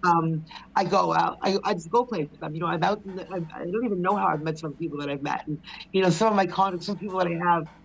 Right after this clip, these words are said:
that are good friends of mine, you know, like, you know how you, these days you have good friends for years online, then you meet them in person a couple times, and you're, you're like, I feel like I've known them forever, and we're talking, and we're talking, and they've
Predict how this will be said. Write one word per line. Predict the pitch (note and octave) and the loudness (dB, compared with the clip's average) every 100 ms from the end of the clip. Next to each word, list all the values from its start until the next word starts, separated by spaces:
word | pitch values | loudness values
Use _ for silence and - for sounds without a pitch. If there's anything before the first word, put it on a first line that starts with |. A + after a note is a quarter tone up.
| - - | -12 -2
that | G3+ | 2
are | F#3+ | 2
good | D#3+ A3 D#3+ | 4 2 2
friends | G#3 A3 | -2 -2
of | G3 | 0
mine, | F#3+ D#3+ D3+ E3+ | 2 2 0 -2
you | F#3+ | -2
know, | F3+ | 0
like, | E3+ E3 D#3+ | 2 0 -2
you | A3 | -2
know | |
how | G3 | -2
you, | E3 D#3 - - - | -2 -6 -8 -20 -12
these | E3+ F3+ | -4 -2
days | E3 F3+ | 0 0
you | E3+ | 0
have | D3 | -2
good | F3+ | -4
friends | F3+ E3 | -4 -6
for | - | -4
years | D#3 D#3+ F3 E3 | -4 -2 0 2
online, | E3 E3 E3 | 0 0 -2
then | E3 D3 | -2 -4
you | C#3+ | -4
meet | E3 E3 | -6 -4
them | D#3+ | -6
in | D3 - - - | -6 -10 -20 -10
person | - G3+ E3+ | -2 -2 -2
a | |
couple | E3 D#3+ | -4 -4
times, | E3 F3 E3 | -4 -4 -2
and | E3 | 0
you're, | E3 D#3+ - - - | 0 -2 -10 -20 -12
you're | A#3+ A#3 | -4 0
like, | A#3+ | 2
I | G#3+ | 2
feel | B3+ | 2
like | B3+ | 2
I've | A3 | 2
known | A3 A3+ | 0 0
them | F#3+ | -2
forever, | F#3 - A3 G3 | -2 -2 0 0
and | |
we're | F3+ | 0
talking, | F3+ G#3 G#3 G3 | 0 -2 -2 -4
and | F#3 | -2
we're | F3 | -2
talking, | D#3+ G3 G3 F3 | 0 -4 -2 -2
and | E3+ | 0
they've | D3+ | -2